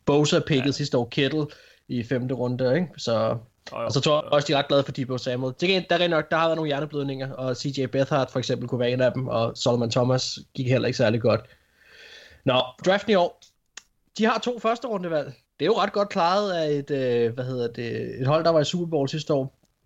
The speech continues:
Speaker 1: Det bliver ret spændende. Til gengæld, så skal vi også helt ned i femte runde, før de vælger igen.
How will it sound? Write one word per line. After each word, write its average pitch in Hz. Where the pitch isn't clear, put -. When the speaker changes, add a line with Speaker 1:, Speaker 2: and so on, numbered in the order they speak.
Speaker 1:
Det 147
bliver 175
ret 151
spændende. 160
Til 156
gengæld, 165
så -
skal 165
vi 156
også 151
helt 156
ned 151
i -
femte 190
runde, 139
før 131
de 131
vælger 131
igen. 117